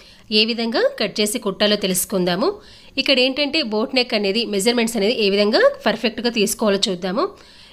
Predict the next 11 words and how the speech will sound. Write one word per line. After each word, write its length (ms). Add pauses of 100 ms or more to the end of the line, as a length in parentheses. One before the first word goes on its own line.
(160)
ఇక్కడ 140 (120)
దీనికోసము 540 (200)
బాడీ 260 (100)
భాగానికి 440
ఇక్కడ 200
నేను 140 (280)
మీటర్ 360
క్లాత్ 260
అనేది 200
తీసుకున్నాను. 560 (2250)
తర్వాత 320